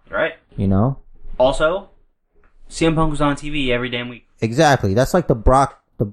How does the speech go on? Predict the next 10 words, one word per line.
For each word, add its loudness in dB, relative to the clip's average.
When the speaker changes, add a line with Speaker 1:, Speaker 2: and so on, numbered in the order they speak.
Speaker 2:
that's 2
not 2
the -2
Universal 2
Championship. -4
That's -4
the 0
Brock 0
Lesnar 2
Championship. -2